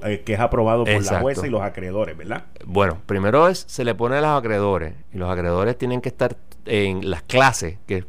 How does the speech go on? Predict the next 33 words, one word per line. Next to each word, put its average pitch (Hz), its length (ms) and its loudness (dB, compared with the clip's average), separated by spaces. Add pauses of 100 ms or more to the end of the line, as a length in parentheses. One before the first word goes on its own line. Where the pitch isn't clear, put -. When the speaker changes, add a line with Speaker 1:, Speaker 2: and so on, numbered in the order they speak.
Speaker 2:
lo, 98 260 -2
se 107 220 0
dividen 104 300 0
los 131 60 4
acreedores 120 340 2
en 113 80 -2
clases, 123 240 0
y 110 60 -2
las 90 100 -2
clases 104 320 -2
tienen 104 180 -2
que 104 60 -2
estar 113 180 0
de 104 80 0
acuerdo 107 380 2
unánimemente, 113 680 2
si 117 120 -4
no, 131 180 0
hay 110 140 -4
un 110 80 -2
cram 123 280 0
down. 87 240 -2 (580)
Pero 147 360 4
ya, 127 720 2
eh, 113 640 -2
eh, 113 260 -4
la 101 440 2
directora 98 340 -2
ejecutiva, 113 380 0
Miss 110 140 -2
Yaresco, 117 440 0
nos 101 220 -4
dijo 110 360 0